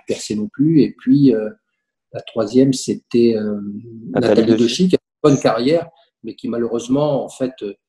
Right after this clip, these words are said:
Speaker 1: qui a fait une très bonne carrière, mais qui n'avait pas le potentiel pour faire plus, quoi, en fait. Et le tennis féminin, c-, malheureusement, c-, j'ai pas eu les résultats que j'aurais pu avoir, euh, en ayant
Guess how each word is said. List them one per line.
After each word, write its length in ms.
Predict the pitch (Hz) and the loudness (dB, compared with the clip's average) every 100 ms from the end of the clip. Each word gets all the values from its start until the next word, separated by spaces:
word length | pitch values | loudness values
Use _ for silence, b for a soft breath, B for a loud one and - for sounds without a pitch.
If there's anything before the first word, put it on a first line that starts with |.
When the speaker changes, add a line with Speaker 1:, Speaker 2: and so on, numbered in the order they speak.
| _ | _
Speaker 1:
qui 80 | 110 | -10
a 40 | |
fait 120 | - 135 | -4 -4
une 100 | 127 | -2
très 160 | - | -6
bonne 200 | 123 131 | -4 -2
carrière, 460 | 131 127 147 175 135 | -2 0 0 0 -2
mais 140 | 123 | -6
qui 100 | - | -8
n'avait 220 | 120 120 | -10 -8
pas 80 | 135 | -6
le 100 | 131 - | -6 -6
potentiel 460 | 131 120 - 143 | -10 -10 -8 -8
pour 160 | 127 - | -10 -14
faire 100 | - _ | -20 _
plus, 220 | 104 _ | _ _
quoi, 100 | _ | _
en 160 | _ _ | _ _
fait. 140 | 104 _ _ _ _ _ 113 | -20 _ _ _ _ _ -10
Et 220 | 113 120 | -8 -8
le 180 | 117 - | -8 -8
tennis 320 | 120 127 - | -8 -8 0
féminin, 480 | 127 127 147 165 156 | 2 4 2 2 -2
c-, 340 | - - - _ _ 123 | -6 -14 -20 _ _ -10
malheureusement, 680 | 131 131 123 127 120 147 160 | -4 -2 -2 -4 -4 -4 -4
c-, 380 | 156 - - - - - _ _ _ | -6 -12 -18 -18 -20 -20 _ _ _
j'ai 200 | - 135 | -4 -2
pas 180 | - 147 | 4 4
eu 80 | 165 | 6
les 100 | 151 | 4
résultats 480 | 139 131 131 - 147 | 0 0 -2 -2 -2
que 80 | 135 | -2
j'aurais 240 | 120 120 | -4 -6
pu 180 | - 131 | -2 -2
avoir, 560 | 120 120 127 139 131 | 0 -2 0 0 -2
euh, 680 | 110 107 104 104 110 120 113 | -8 -12 -12 -14 -14 -12 -10
en 100 | 107 | -8
ayant 400 | 107 107 117 113 | -6 -6 -6 -6